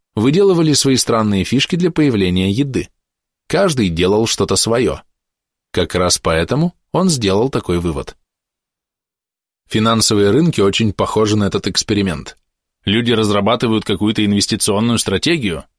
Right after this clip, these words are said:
например, торговать по гороскопу или в полнолуние, и схема один раз случайно даёт прибыль.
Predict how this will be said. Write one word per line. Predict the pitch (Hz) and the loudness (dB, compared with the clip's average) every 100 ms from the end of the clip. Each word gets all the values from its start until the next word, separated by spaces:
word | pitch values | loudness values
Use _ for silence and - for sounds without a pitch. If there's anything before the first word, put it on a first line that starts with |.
| _ _ _ | _ _ _
например, | 92 87 92 104 104 | -4 0 0 0 0
торговать | 98 90 95 - | 0 0 0 0
по | - | -2
гороскопу | 87 80 80 - 135 180 160 _ _ | -2 -2 -2 0 0 0 -4 _ _
или | 113 123 | 0 0
в | - | 0
полнолуние, | - 127 151 196 139 85 85 - _ _ _ _ | 0 2 2 2 0 -2 -8 -16 _ _ _ _
и | 131 | 0
схема | - - 220 196 | 0 2 2 2
один | 170 160 | 2 2
раз | 151 156 | 2 2
случайно | - 131 135 - 123 117 | 2 2 2 2 0 0
даёт | 104 98 95 - | 2 2 2 -2
прибыль. | 90 78 69 | -6 -6 -8